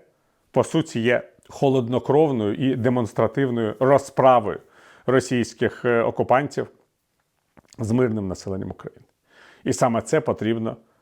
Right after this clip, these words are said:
припиняти якнайшвидше. Звичайно, якщо ми не бажаємо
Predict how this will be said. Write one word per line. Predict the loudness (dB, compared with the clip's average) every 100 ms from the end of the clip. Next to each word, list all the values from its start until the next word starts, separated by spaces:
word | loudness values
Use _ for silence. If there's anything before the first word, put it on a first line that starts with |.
| _
припиняти | 0 0 0 0 0 0 -8 -12 _ -4
якнайшвидше. | 2 2 2 -4 -4 -4 -8 -8 -20 _ _
Звичайно, | -6 -2 -2 -4 -6 _ -20 -20 _
якщо | -4 -2 -2
ми | -2 -6 -10 _
не | 0 2
бажаємо | 4 4 4 2 2 -2